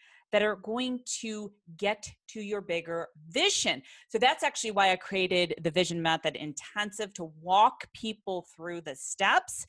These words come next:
And also, um, within the Vision Method, I've created the Vision Journal. There's a, there's a couple different journals that I've created, but the Vision Journal is basically to help you to clarify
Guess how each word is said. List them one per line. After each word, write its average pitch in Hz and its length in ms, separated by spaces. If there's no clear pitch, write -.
And 208 200
also, 202 800
um, 165 480
within 208 300
the 208 60
Vision 175 300
Method, 165 340
I've 156 160
created 160 400
the 151 60
Vision 143 440
Journal. 180 600
There's 151 220
a, 147 100
there's 151 180
a 151 60
couple 190 300
different 170 580
journals 165 540
that 147 140
I've 147 180
created, 180 800
but 180 240
the 185 120
Vision 196 340
Journal 170 540
is 175 220
basically 202 600
to 180 60
help 190 500
you 196 360
to 170 280
clarify 180 880